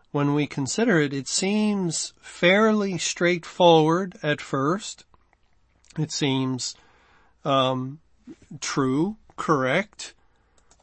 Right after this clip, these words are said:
Of course, we know all the Bible is true and correct, but this verse seems, um, let's say, to be in accord with everything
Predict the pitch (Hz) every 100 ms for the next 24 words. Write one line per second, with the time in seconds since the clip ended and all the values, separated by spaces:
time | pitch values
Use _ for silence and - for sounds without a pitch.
0 | - - - 143 - 156 143 131 - 147
1 | 135 139 139 131 - _ _ _ - 139
2 | 147 139 151 208 233 180 143 139 - -
3 | 156 143 127 - 135 156 214 - 143 127
4 | 147 - 147 143 - 151 147 143 135 131
5 | - - _ _ _ _ _ 135 131 131
6 | 131 135 135 - 143 135 - 170 156 143
7 | - 135 151 151 139 _ 180 156 147 -
8 | - 202 196 190 147 151 170 165 156 147
9 | 156 151 139